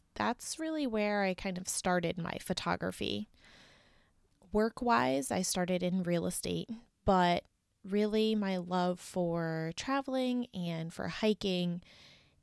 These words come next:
is especially what got me into photography in the first place. So my travel and landscape photography is really special and important to me. I mean, really my biggest hopes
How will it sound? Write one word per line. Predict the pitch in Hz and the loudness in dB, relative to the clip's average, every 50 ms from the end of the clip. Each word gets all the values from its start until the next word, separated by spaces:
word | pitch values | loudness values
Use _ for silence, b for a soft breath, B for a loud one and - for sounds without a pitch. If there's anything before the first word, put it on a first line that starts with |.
| _ _ | _ _
is | - 202 190 185 180 180 175 175 175 - | 0 2 2 4 4 2 2 0 0 -2
especially | 196 185 - - - 190 185 - - 202 190 | -4 -4 -4 -4 -4 -2 -2 0 0 0 0
what | 180 185 190 - - | 0 -2 -4 -4 -4
got | 170 - - - | -4 -4 -4 -2
me | 175 170 - | -4 -2 -2
into | - 170 - - | -4 -4 -4 -6
photography | 165 - - - 180 175 - 170 165 - 180 175 | -8 -8 -6 -4 -4 -4 -4 -6 -8 -6 -6 -4
in | 170 170 | -4 -6
the | 175 | -6
first | - - - 330 - - | -4 -4 -4 -2 -4 -4
place. | - - - - - - - - - - B B B B B B B B B B - | -4 -4 -4 -4 -4 -8 -10 -10 -10 -10 B B B B B B B B B B -6
So | - - 208 190 185 | 0 2 4 4 4
my | 185 190 185 | 4 2 0
travel | 185 - - 220 220 220 247 247 | 0 0 0 0 0 2 0 0
and | 240 220 | 0 0
landscape | 196 190 190 - - 190 180 | 0 0 -2 -4 -4 -4 -4
photography | - - - - 165 165 - 175 - - - - - - - - | -4 -6 -6 -4 -4 -4 -4 -6 -6 -4 -4 -4 -2 -4 -4 -4
is | - 180 170 165 - - | -4 -6 -4 -4 -6 -6
really | 170 165 170 180 170 160 160 156 156 156 165 | -6 -4 -2 0 0 0 0 -2 -2 -4 -6
special | 170 - - - 170 170 - - 160 160 | -6 -6 -6 -4 -4 -2 -2 -2 -2 -2
and | 165 160 | -2 -2
important | 165 - 165 - - - 175 190 - | -2 -2 -2 -2 -2 -4 -6 -6 -8
to | - 185 | -8 -8
me. | - - - 196 - - - - - - - _ _ _ - - | -6 -6 -8 -8 -10 -12 -16 -20 -20 -20 -20 _ _ _ -6 -2
I | 202 | 0
mean, | 202 202 202 202 | 0 0 0 2
really | 208 240 240 247 247 233 | 2 2 4 4 2 2
my | 220 202 185 180 180 175 165 165 - - b b b b b b b b b b b _ _ | 2 2 2 2 2 0 0 -2 -4 -6 b b b b b b b b b b b _ _
biggest | - 202 185 - 170 175 - - - | 2 2 4 4 0 0 0 -2 0
hopes | - 175 160 - - - - - - - - | 0 0 0 0 -2 -4 -2 -2 -2 -4 -6